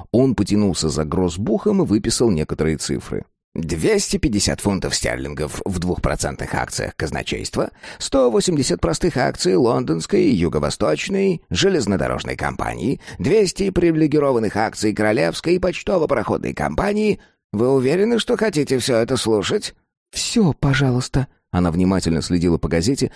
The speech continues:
пока он зачитывал ей список. Список оказался не очень длинным. «Итак, вам причитается доход»,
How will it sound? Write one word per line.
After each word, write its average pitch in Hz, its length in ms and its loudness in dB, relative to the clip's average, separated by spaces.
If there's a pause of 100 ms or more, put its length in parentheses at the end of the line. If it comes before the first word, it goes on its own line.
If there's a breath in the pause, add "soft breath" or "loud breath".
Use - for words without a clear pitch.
(120 loud breath)
пока 90 220 0
он 98 140 2
зачитывал 101 500 2
ей 87 160 4
список. - 560 -4 (320)
Список - 480 0
оказался 90 480 0
не 90 140 2
очень 85 240 0
длинным. 73 480 -2 (420)
«Итак, - 800 -2 (140 soft breath)
вам 233 300 2
причитается 107 520 0
доход», 160 480 0